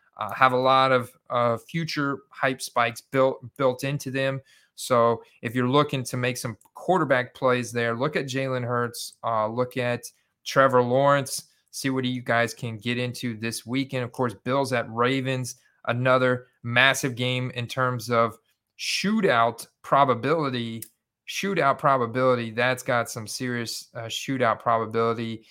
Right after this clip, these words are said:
to it. I would also say the Seahawks have been playing faster, so them at the Lions should be a fun game. And, uh, I'm expecting the Chargers to bounce back against the Texans.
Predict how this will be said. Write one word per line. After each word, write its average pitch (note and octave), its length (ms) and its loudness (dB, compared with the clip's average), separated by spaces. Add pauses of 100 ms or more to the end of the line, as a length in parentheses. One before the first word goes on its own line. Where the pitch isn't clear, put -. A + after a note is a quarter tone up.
(280)
to C#3 220 0
it. C3+ 200 0
I C3+ 80 4
would F#3 100 6
also G3 260 8
say E3+ 200 0
the D#3 80 0
Seahawks D3 600 0
have C3 180 2
been B2+ 180 -2
playing B2 300 -2
faster, A#2+ 420 2
so A2 240 -4
them A#2+ 360 -4
at B2+ 180 2
the A2+ 100 -2
Lions B2+ 600 -2 (300)
should C3+ 200 -6
be C3+ 120 2
a B2+ 60 2
fun C#3 340 0
game. C3 460 -4 (1400)
And, A2+ 360 -6
uh, A2 60 -2
I'm G#2+ 340 2
expecting C3 440 -2
the A#2+ 80 -2
Chargers B2 480 2
to A#2 60 -6
bounce A#2 360 0
back A#2 400 2
against A2 320 -8
the G#2 80 -12
Texans. C3 680 -4